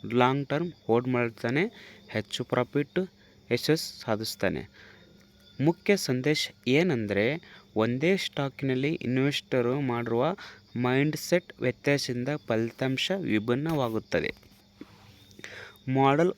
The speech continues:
ಒನ್ ಒಳಗೆ ಕವರ್ ಆಗೋ ವಿಷಯಗಳು. Why ಸೈಕಾಲಜಿ ಸ್ಟ್ರಾಟಜಿ? ಮಾರ್ಕೆಟ್‌ನಲ್ಲಿ ಎಂಬತ್ತು ಪರ್ಸೆಂಟ್ ಸಕ್ಸಸ್ ಸೈಕಾಲಜಿ ಮೇಲೆ ಅವಲಂಬಿತವಾಗಿದೆ. ಟೆಕ್ನಿಕಲ್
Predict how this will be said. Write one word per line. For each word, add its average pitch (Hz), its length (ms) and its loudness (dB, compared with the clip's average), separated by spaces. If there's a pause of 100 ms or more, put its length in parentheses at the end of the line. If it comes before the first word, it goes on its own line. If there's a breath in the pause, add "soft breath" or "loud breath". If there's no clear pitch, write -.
ಒನ್ 123 220 0
ಒಳಗೆ 123 340 2
ಕವರ್ 117 360 0
ಆಗೋ 120 200 -2
ವಿಷಯಗಳು. 117 640 -2 (180)
Why 131 300 2
ಸೈಕಾಲಜಿ 143 560 -2
ಸ್ಟ್ರಾಟಜಿ? 120 720 -4 (640 loud breath)
ಮಾರ್ಕೆಟ್‌ನಲ್ಲಿ 170 760 2
ಎಂಬತ್ತು 127 540 -2
ಪರ್ಸೆಂಟ್ 156 460 0
ಸಕ್ಸಸ್ - 380 -6
ಸೈಕಾಲಜಿ 127 680 -4
ಮೇಲೆ 135 320 2
ಅವಲಂಬಿತವಾಗಿದೆ. 120 1080 0 (480 loud breath)
ಟೆಕ್ನಿಕಲ್ 165 600 0